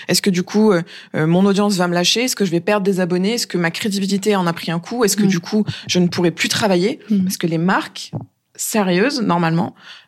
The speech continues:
Speaker 1: et la majorité d'entre elles font justement appel à des créateurs de contenu parce que leur image est sécurisée, parce qu'elle véhicule quelque chose de positif, parce qu'elle n'est pas sujette à scandale.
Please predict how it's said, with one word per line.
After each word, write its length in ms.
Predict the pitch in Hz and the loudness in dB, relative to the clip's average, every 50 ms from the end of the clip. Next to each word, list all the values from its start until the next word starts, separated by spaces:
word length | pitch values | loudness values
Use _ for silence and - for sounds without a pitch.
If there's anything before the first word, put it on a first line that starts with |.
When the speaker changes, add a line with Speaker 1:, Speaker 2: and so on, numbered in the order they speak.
| _ _ | _ _
Speaker 1:
et 80 | - 165 | 0 0
la 120 | 156 156 | 2 4
majorité 480 | 165 196 240 262 240 214 202 185 - 185 | 4 4 2 2 2 2 0 0 0 -2
d'entre 240 | 175 165 170 - | -2 -2 -2 -2
elles 100 | 254 262 | -4 -4
font 300 | 269 - - - 214 214 | -2 -2 -2 0 0 2
justement 420 | 202 185 180 - - 196 185 190 185 | 2 2 0 0 0 2 2 2 2
appel 280 | - 180 190 196 202 | 0 -2 -2 -2 -2
à 40 | - | 0
des 80 | 175 170 | 0 -2
créateurs 280 | - - 180 165 170 170 | -2 -2 -4 -2 -2 -2
de 80 | 165 | -2
contenu 260 | 160 - 151 - 226 220 | -2 -4 -2 -4 -2 0
parce 200 | - 180 - - | 0 0 0 2
que 100 | - 208 | 2 2
leur 180 | 208 208 208 | 2 4 2
image 480 | 202 185 175 170 180 226 - - - - - - _ - | 2 2 2 2 0 0 0 -2 -4 -6 -8 -20 _ 0
est 80 | 214 | 0
sécurisée, 760 | 214 - - 208 196 - - 196 190 185 170 160 165 180 208 220 | 0 2 0 -2 -2 0 0 2 2 2 4 4 4 4 2 2
parce 260 | 214 - 190 185 - | 0 -2 -2 -2 0
qu'elle 260 | - 180 165 160 160 | -2 0 0 2 0
véhicule 400 | 156 151 190 196 190 196 - 220 | 0 2 2 2 2 0 -4 -4
quelque 240 | 190 - 185 190 202 | -2 -2 -2 -2 -2
chose 160 | 190 - 180 | -2 0 0
de 60 | 170 175 | 0 0
positif, 580 | 170 175 165 160 156 - - 196 220 220 - | -2 -2 -4 -4 -4 -8 -8 -6 -6 -6 -4
parce 180 | _ 196 175 - | _ -2 -2 -2
qu'elle 180 | - 170 165 | 0 0 0
n'est 120 | 165 156 156 | 0 -2 -2
pas 160 | - 185 185 | 0 0 0
sujette 340 | 180 - - 185 190 185 - | 0 0 0 0 -2 0 0
à 60 | 175 | -2
scandale. 380 | 170 - - 175 175 170 185 | -2 -2 -2 -2 -2 -2 -4